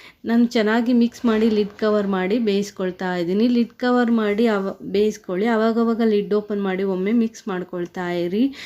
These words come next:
ಲಿಡ್ ಕವರ್ ಮಾಡೋದ್ರಿಂದ ಬೇಗನೆ ಕ್ಯಾಪ್ಸಿಕಮ್ಮು ಬೇಯುತ್ತೆ. ಅದಕ್ಕೋಸ್ಕರ ನಾನಿಲ್ಲಿ ಲಿಡ್ಡನ್ನು ಕವರ್ ಮಾಡಿ ಬೇಯಿಸ್ಕೊಳ್ತಾ ಇದ್ದೀನಿ. ಒಂದು ಎರಡು ನಿಮಿಷ ತೆಗೆದುಕೊಳ್ಳುತ್ತೆ ಕ್ಯಾಪ್ಸಿಕಮ್ ಬೇಯಲಿಕ್ಕೆ. ನಾನಿಲ್ಲಿ ಬೇಯಿಸಿಟ್ಕೊಂಡಿರುವ ಕ್ಯಾರೆಟು ಹಾಗೆ ಬೇಬಿ ಕಾರ್ನನ್ನು ಸೇರಿಸ್ಕೊಳ್ತಾ ಇದ್ದೀನಿ. ಸ್ವೀಟ್ ಕಾರ್ನು ಅಂದರೆ ಜೋಳನ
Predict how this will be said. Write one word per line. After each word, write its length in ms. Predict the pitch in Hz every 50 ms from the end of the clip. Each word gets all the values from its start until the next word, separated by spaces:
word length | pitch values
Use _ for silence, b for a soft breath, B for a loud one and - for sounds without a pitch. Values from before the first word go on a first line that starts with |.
| B B B B -
ಲಿಡ್ 180 | 233 254 247 -
ಕವರ್ 280 | - 269 247 247 240
ಮಾಡೋದ್ರಿಂದ 520 | 233 233 220 208 208 202 202 202 202 196 202 208
ಬೇಗನೆ 480 | 196 196 202 208 214 220 214 220 226
ಕ್ಯಾಪ್ಸಿಕಮ್ಮು 760 | 220 - 214 196 185 185 - - - - 202 196 196 196 196
ಬೇಯುತ್ತೆ. 520 | 185 185 190 185 180 180 180 175 - - 220
ಅದಕ್ಕೋಸ್ಕರ 580 | 220 208 196 202 202 - 190 190 190 - 202
ನಾನಿಲ್ಲಿ 500 | 190 190 190 190 185 180 180 175 180 214
ಲಿಡ್ಡನ್ನು 560 | 254 233 214 202 175 180 190 185 190 226 240
ಕವರ್ 300 | - 220 196 190 190 185
ಮಾಡಿ 280 | 185 185 180 180 196 254
ಬೇಯಿಸ್ಕೊಳ್ತಾ 760 | 247 240 220 208 202 202 - - 185 175 175 - 180 175 175
ಇದ್ದೀನಿ. 400 | 180 175 175 185 202 240 277 269 277 B B B B B -
ಒಂದು 180 | 220 226 220 220
ಎರಡು 220 | 214 214 233 220
ನಿಮಿಷ 240 | 240 220 208 - 247 240
ತೆಗೆದುಕೊಳ್ಳುತ್ತೆ 800 | 240 226 202 185 202 202 202 - 202 190 185 185 180 - 202 208
ಕ್ಯಾಪ್ಸಿಕಮ್ 560 | 202 214 196 190 - - - - 196 190 190
ಬೇಯಲಿಕ್ಕೆ. 460 | 175 180 180 180 175 175 - - 247
ನಾನಿಲ್ಲಿ 500 | 262 262 247 226 226 233 220 226 226 254
ಬೇಯಿಸಿಟ್ಕೊಂಡಿರುವ 960 | 254 214 214 214 220 208 - 240 226 - - 233 220 214 202 208 202 196 202 233 269 269 B B B B B B _
ಕ್ಯಾರೆಟು 520 | - 214 208 220 233 233 240 233 - 226 214
ಹಾಗೆ 400 | 196 196 190 190 185 185 233 254
ಬೇಬಿ 400 | 208 208 220 214 214 202 220 208
ಕಾರ್ನನ್ನು 680 | - 208 196 190 175 190 190 180 185 196 240 240 -
ಸೇರಿಸ್ಕೊಳ್ತಾ 640 | 240 208 196 202 - - 190 185 175 - 185 180 175
ಇದ್ದೀನಿ. 300 | 175 180 190 214 262 254
ಸ್ವೀಟ್ 360 | 262 - 226 214 202 208 -
ಕಾರ್ನು 400 | - 185 180 175 175 185 226 285
ಅಂದರೆ 280 | 262 214 208 214 214
ಜೋಳನ 440 | 208 190 208 208 208 202 202 202 202